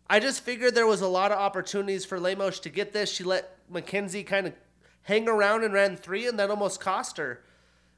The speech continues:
Um, Amanda had Mackenzie's leg torched with the low leg kicks and calf kicks. She didn't continue to hit that later in the fight.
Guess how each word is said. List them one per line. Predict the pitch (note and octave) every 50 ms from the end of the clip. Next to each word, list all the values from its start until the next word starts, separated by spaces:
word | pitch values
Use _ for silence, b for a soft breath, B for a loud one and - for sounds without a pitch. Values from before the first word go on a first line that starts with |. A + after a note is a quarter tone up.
| b
Um, | - E3+ F3 F3 F3 E3+ E3 D#3+ D#3 D3+ - - _ _ _ _ _ _ _ _ _ _ _ - -
Amanda | G3 F#3+ G3 G#3 A3 A#3+ A#3+ B3 G3+
had | G#3+ A3+ A#3 A3+
Mackenzie's | A3+ G#3+ - G#3+ A3 G#3 F#3 G3 E3+ C#3 D3+
leg | D#3 G3 G#3+ A3 G#3 E3+ -
torched | - - G3 G#3+ A#3 A#3 A3+ - - -
with | F#3 F#3 F#3
the | F3
low | E3+ F#3 G3+ G#3
leg | G3 F#3 F#3 F#3+ G#3+ G3 G3
kicks | - A3 G#3+ G#3+ - - -
and | F3 D3
calf | - F#3 F#3 F#3 F#3+ - -
kicks. | - G#3 G3+ G3 - - - b b b b b b b
She | - - F#3
didn't | D#3+ G3+ A3 A#3 A3 -
continue | G#3 E3 - A3 A3 A3 A3 F#3+
to | G3
hit | D#3 E3+ G3 G3 G3
that | G#3 G3 G3 -
later | F3 F3 F#3+ G3+ F#3 G3+ G3
in | G3 F#3
the | E3+ C#3+
fight. | - - F3 F3+ G#3+ C4+ C4 -